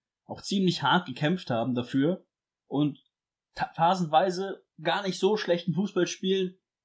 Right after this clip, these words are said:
wie man es der Tabellensituation eigentlich ablesen müsste. Kommen wir aber nochmal zu positiven Sachen. Micha, welchen Spieler möchtest du eigentlich kritisieren jetzt, ähm, am letzten Spiel gegen Sandhausen? Sagen wir,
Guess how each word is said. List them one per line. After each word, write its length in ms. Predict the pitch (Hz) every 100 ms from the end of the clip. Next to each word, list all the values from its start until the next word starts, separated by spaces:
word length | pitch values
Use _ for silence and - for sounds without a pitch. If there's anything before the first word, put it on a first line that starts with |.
| _
wie 120 | 165
man 360 | 180 175 170 160
es 140 | 147
der 100 | -
Tabellensituation 920 | 147 135 180 180 175 - 156 - 165 -
eigentlich 560 | 165 170 185 165 156
ablesen 640 | 143 160 151 143 135 123 _ _ -
müsste. 600 | 151 180 - 120 95 - _ _ _ _ _ _ _ _
Kommen 220 | - 269
wir 180 | 302 294
aber 180 | 226 226
nochmal 340 | 226 214 214
zu 260 | 208 202 165
positiven 580 | - 254 254 - 151 131
Sachen. 460 | 120 208 240 - _ _ _ _
Micha, 380 | 151 143 117 - _ _ _ _ _
welchen 320 | 151 202 226
Spieler 260 | - 214 196
möchtest 320 | 196 - -
du 80 | 175
eigentlich 640 | 139 185 185 170 160 - _ _
kritisieren 680 | - 160 147 120 123 113 101
jetzt, 420 | 107 104 - -
ähm, 440 | 120 113 110 104 -
am 120 | 107
letzten 320 | 120 127 - 117
Spiel 320 | - 123 113
gegen 220 | 117 120
Sandhausen? 680 | 113 104 104 101 104 104 - _ _ _
Sagen 260 | _ 147 190
wir, 260 | 180 175